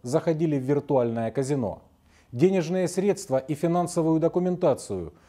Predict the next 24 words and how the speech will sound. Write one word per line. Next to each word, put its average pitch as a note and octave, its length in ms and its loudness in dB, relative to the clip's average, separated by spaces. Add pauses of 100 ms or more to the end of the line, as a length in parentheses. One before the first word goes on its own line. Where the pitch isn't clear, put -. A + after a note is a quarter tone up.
(140)
подтверждающую D3 840 0
незаконную D3 640 0
предпринимательскую C3 960 -2
деятельность. G2 640 -4 (800)
Также C#3+ 320 4
в - 60 -4
ходе D#3+ 280 2
проведения D3 580 0
обыскных C#3+ 500 -4
мероприятий C#3+ 840 0 (300)
в B2+ 60 -4
домовладении D3+ 720 2
предполагаемого C3+ 840 0
организатора C#3+ 800 -2 (360)
сотрудники F3 540 2
транспортной D#3+ 600 2
полиции E3+ 440 0
обнаружили D3+ 560 0
и D3+ 220 -2
изъяли D3+ 340 0
денежные D#3 520 0
средства C3+ 680 0 (220)
в - 80 -18
сумме E3+ 400 2